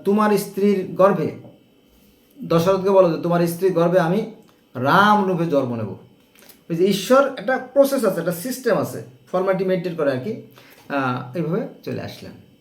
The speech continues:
ঠিক আছে? আইসে সেই রাবণকে বধ করলেন, হত্যা করলেন, আহ, ধ্বংস করলেন, তারপরে শান্তির পথটা বয়ে দিল, ঠিক আছে? তাহলে এখানে আমরা দুইজন পালাম, রাম এবং শিশুটি পালাম, আরও অনেকে আছে, সেখানে আমরা যাব না।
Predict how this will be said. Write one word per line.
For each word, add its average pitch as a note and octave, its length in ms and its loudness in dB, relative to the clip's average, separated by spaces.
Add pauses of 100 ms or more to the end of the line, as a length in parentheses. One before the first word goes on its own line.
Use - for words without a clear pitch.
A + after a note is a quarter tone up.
(180)
ঠিক G#3+ 140 -6
আছে? - 180 -10
আইসে A#3+ 380 -2 (480)
সেই B2 520 -2 (520)
রাবণকে F3+ 600 2 (720)
বধ C3+ 280 2
করলেন, F#3 260 2
হত্যা E3+ 340 -2
করলেন, F#3+ 320 2
আহ, - 1120 -10
ধ্বংস D#3 300 -2
করলেন, G#2 360 -8 (600)
তারপরে C#3 320 -4
শান্তির B2 420 -8
পথটা A#2 240 -8
বয়ে A2 160 -6
দিল, G#2 180 -10
ঠিক G3+ 160 -6
আছে? - 200 -8 (1500)
তাহলে G#3+ 200 8
এখানে G#3 200 2
আমরা A3 220 4
দুইজন F#3+ 380 2
পালাম, D#3 320 0
রাম G3 320 2
এবং F3+ 140 0
শিশুটি E3 380 -8
পালাম, D3 260 -2
আরও G#3 200 2
অনেকে A#3 240 0
আছে, F3 240 0
সেখানে E3+ 220 -4
আমরা E3 140 -2
যাব D#3 200 0
না। D#3+ 200 -2